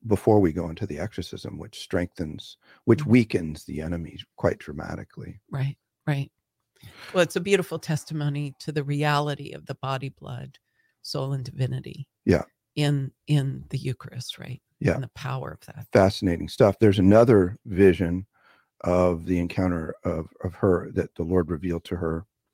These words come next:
Speaker 1: regarding the force of hell, forces of hell and the power they hold over a soul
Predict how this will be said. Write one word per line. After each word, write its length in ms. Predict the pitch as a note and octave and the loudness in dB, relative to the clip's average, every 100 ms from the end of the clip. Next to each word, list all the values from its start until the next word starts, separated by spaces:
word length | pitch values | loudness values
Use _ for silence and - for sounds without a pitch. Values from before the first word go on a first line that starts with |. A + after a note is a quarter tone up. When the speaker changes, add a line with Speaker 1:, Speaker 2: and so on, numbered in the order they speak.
| - - _ _ | -20 -20 _ _
Speaker 1:
regarding 400 | - F2 F2+ F2 | -2 2 4 2
the 80 | E2+ | -4
force 300 | - G2 F2 | -2 -2 -2
of 100 | E2+ | -6
hell, 240 | A2 F#2 - | -2 -2 -2
forces 360 | - G#2 F#2+ F2+ | -2 0 0 -4
of 100 | E2 | 0
hell 340 | G2+ F2 C#2+ - _ _ - | 2 2 0 -10 _ _ -4
and 140 | F2 | -2
the 60 | - | 0
power 320 | G#2+ A2 G2 | 4 6 6
they 140 | F2 | 4
hold 260 | F2+ F#2 F2+ | 4 2 2
over 220 | D#2+ D#2+ | -2 -6
a 40 | |
soul 540 | F2+ - G#2 F#2 E2+ | -8 2 4 6 2